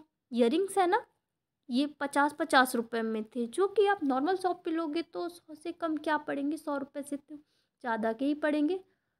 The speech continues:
भैया के पास काफ़ी अच्छा था। ये देखिए, यहाँ पे भी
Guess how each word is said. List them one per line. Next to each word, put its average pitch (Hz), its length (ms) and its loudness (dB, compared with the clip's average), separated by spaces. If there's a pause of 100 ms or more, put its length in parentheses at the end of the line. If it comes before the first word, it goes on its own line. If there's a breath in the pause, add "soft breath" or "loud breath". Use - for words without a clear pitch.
(520)
भैया 311 260 -2
के 302 100 -6
पास 339 200 -2
काफ़ी 294 360 -2
अच्छा 330 320 0
था। 214 200 0 (1400)
ये 240 100 -6
देखिए, 254 480 0 (1200)
यहाँ 240 260 -4
पे 254 100 0
भी 269 220 -2